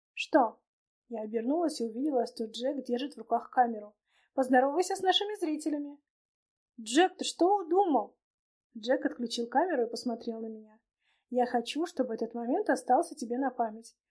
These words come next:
А еще хочу устроить видео-челлендж». «Поясни». «Увидишь». Джек снова включил камеру и направил на себя, при этом начиная говорить.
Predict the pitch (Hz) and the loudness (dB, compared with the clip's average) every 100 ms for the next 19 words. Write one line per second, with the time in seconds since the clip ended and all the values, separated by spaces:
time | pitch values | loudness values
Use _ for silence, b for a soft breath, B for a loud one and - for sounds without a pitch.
0 | _ 233 240 - 403 - 262 226 220 - | _ -2 -2 0 0 0 0 -2 -4 0
1 | 330 427 - _ _ 233 302 339 320 311 | 0 0 -2 _ _ -2 0 0 -4 -4
2 | 240 226 220 226 - _ _ _ - 247 | -4 -6 -8 -16 -20 _ _ _ -2 -2
3 | 233 - 233 233 294 _ _ _ - 403 | -2 0 0 0 -6 _ _ _ -10 -4
4 | 320 220 214 - _ _ _ _ 226 262 | -2 -2 -8 -10 _ _ _ _ -8 -2
5 | 311 - 269 240 240 240 247 240 349 415 | -2 4 4 4 0 -2 -2 -2 0 2
6 | 349 269 240 247 254 285 294 262 254 254 | 2 2 0 2 2 2 -2 -6 -6 -4
7 | 240 240 233 226 277 311 294 - _ _ | 0 0 0 0 0 0 -4 -10 _ _
8 | 247 233 247 233 254 247 254 254 214 - | -8 -6 -4 -4 -4 -6 -6 -6 -6 -14